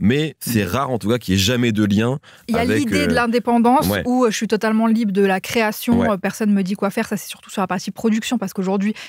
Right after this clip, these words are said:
Speaker 2: les coûts de production sont, euh, diminués par rapport à ce que c'était avant.
Speaker 1: Bien
Speaker 2: Donc,
Speaker 1: sûr.
Speaker 2: on peut s'en sortir un peu avec, euh, comme tu disais, un home studio, euh, plus facilement. Même pour les clips, c'est beaucoup plus accessible.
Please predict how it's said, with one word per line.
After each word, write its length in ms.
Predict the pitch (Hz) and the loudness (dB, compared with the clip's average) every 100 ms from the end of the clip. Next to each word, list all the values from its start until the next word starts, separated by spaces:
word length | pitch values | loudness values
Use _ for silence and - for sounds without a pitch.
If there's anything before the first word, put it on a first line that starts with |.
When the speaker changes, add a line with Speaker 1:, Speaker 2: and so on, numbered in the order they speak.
| - | 0
Speaker 2:
les 140 | 240 | 0
coûts 160 | 247 262 | 0 -4
de 60 | |
production 580 | - 247 208 220 - 247 - - - - | -2 0 0 -2 -2 -2 -2 -14 -20 -18
sont, 360 | - 220 220 | -2 2 4
euh, 260 | 196 185 185 - _ | 4 2 0 -4 _
diminués 560 | 190 196 233 233 240 240 | 0 4 6 8 6 4
par 160 | 196 | 2
rapport 220 | 180 180 185 | 0 0 -2
à 80 | |
ce 80 | 185 | -2
que 80 | 202 | -4
c'était 260 | 196 185 185 | -4 -2 0
avant. 260 | 196 220 | 0 0
Speaker 1:
Bien 100 | 269 | 0
Speaker 2:
Donc, 80 | 208 | 0
Speaker 1:
sûr. 120 | 185 | 0
Speaker 2:
on 40 | 170 | 0
peut 100 | 240 | 0
s'en 120 | 208 | 0
sortir 420 | 214 - - 190 | -2 -6 -4 -2
un 60 | 180 | -2
peu 220 | 226 196 | -2 -2
avec, 260 | 180 190 | -2 -8
euh, 80 | 185 - | -12 -10
comme 140 | 196 | -6
tu 120 | 196 180 | -6 -6
disais, 240 | 185 208 | -2 0
un 140 | 190 - | 0 -2
home 140 | 185 | -2
studio, 420 | 190 - 180 208 180 | -4 -6 -2 0 0
euh, 60 | 180 _ | -6 _
plus 100 | 185 | -6
facilement. 340 | 185 - 226 | -4 2 2
Même 220 | 240 233 | 4 2
pour 140 | 208 175 | 2 -4
les 100 | 185 | -4
clips, 260 | - 240 | -6 -8
c'est 140 | - 180 | -8 -10
beaucoup 220 | 170 175 | -10 -10
plus 140 | 190 180 | -4 -6
accessible. 420 | - 208 285 | -2 -2 0